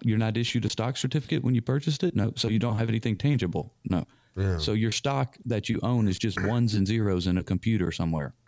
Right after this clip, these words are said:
Speaker 1: correct? Yes. Well, how is that any different than cryptocurrency?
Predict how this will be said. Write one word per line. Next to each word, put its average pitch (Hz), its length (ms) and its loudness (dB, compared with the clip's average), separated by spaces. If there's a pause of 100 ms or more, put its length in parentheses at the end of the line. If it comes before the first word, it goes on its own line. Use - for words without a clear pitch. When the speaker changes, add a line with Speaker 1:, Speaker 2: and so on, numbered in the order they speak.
(100)
Speaker 1:
correct? 95 280 -2 (400)
Yes. 156 320 -2 (400)
Well, 95 300 -2 (180)
how 95 180 0
is 95 80 0
that 98 160 -2
any 101 200 2
different 104 340 0
than 90 100 2
cryptocurrency? 82 840 -2